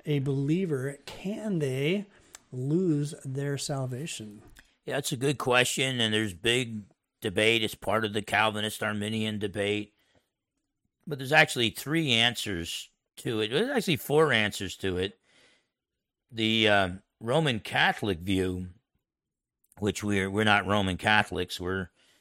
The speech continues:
Speaker 2: non-denominational Christians, kind of pretty close to the Baptist in some areas, but many areas, I would say. But,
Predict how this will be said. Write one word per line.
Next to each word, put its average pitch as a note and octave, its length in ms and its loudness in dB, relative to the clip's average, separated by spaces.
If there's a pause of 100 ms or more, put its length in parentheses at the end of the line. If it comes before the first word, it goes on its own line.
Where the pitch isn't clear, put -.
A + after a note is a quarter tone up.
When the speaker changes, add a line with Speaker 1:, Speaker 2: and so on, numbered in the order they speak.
(180)
Speaker 2:
non-denominational G2+ 1040 0
Christians, F#2+ 600 -6 (220)
kind F3 140 -6
of A2+ 80 -6
pretty B2 200 -2
close A2 340 -2
to G2 80 -6
the D#2+ 80 -6
Baptist F#2 560 2
in E2 140 -8
some G2+ 300 -4
areas, G2 420 0
but F#2+ 220 -4 (420)
many G#2 320 2
areas, F#2 340 0
I F#2 80 0
would F2+ 160 -2
say. F#2+ 240 0
But, F2 240 -4